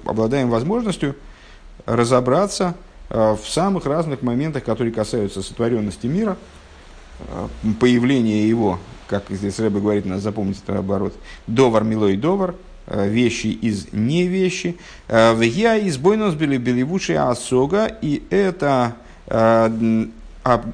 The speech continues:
объясни, вот это понимание, это размышление, оно с то-, с точки зрения принципиальной должно быть одето, э, именно в рамки рационального, одето в одеяние рационального постижения. "Дегама нефеш абамас йохал и говен здесь". Почему?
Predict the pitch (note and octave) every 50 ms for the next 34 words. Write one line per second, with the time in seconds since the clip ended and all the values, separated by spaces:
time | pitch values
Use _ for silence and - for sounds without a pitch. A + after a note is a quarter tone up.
0 | - - - A#2+ A#2 A#2+ B2 B2+ A#2+ - - G#3 G#3+ E3 C3+ - D3+ A#2+ A#2 A2
1 | - B2 A#2 A#2 C3 D#3+ G#3 A#3+ B3+ B3 G#3+ F3 - - D3 C3+ - A#2 A2 G#2+
2 | A2 A#2 A#2 - - A#2+ A2 G2+ F2+ E2+ D2 - - - - - - - - -
3 | - - - - G2+ B2+ E3+ F#3+ F#3+ E3+ D3 C3+ B2 A2+ - - - B2+ G2+ -
4 | - - - - C3 A#2 - A2+ A2 A#2 A2+ G#2 F2+ F2 - G#2+ G#2 G2+ - -
5 | - E2 G#2+ D#3 G#3+ A3+ A3 D#3 A2 G2+ F#2+ G#2 C#3+ F3+ G3+ F#3+ F3 - G#2+ F#2+
6 | G2 G#2+ C#3+ F#3 F3+ - F3+ F3 F3 - - - - - - - - - G#2+ G#2+
7 | G#2+ G#2+ G#2+ G#2 G#2 G#2+ G#2+ G#2+ G#2+ - - - A2+ C3 D3 D3 D3 D3+ D3+ D3
8 | D3 D3 D3 C#3+ C#3+ C#3 C3 A#2+ G#2 G2+ G2+ G#2+ G#2+ G#2 G#2 G#2 G2+ G#2 C3+ E3
9 | D#3+ B2 A2 - A2+ A2 A2+ A2+ - C3 C#3 D3+ D#3 C#3+ A#2+ G#2 G2+ F#2+ F#2 F#2
10 | G2 F#2+ G2 A2 C#3 D3 D3 C#3 C3+ B2+ A#2 G#2+ G2+ G#2+ G#2 G#2 A2 A2+ B2 C3+
11 | C3 A#2 G#2 G2 G2 F#2+ G2+ G2 - A#2 B2 B2+ A#2 G2+ G2+ F#2+ F2+ - G#2+ -
12 | - A#2+ A#2+ A#2+ G#2 F#2+ F#2 F2+ F2+ - - - - - - - G#2 G#2+ D3 G3+
13 | A3+ G#3+ E3 D#3 F3 E3+ F3 C#3 B2 A2+ B2+ E3 F#3 F#3 D3 B2+ C#3 D#3+ D#3+ -
14 | C3+ A#2+ A#2+ C#3+ D3 D3 C#3 A#2 G#2+ F#2+ F2+ - - G#2+ - - B2 A2+ F#2+ D#2
15 | C#2 A#2 D#3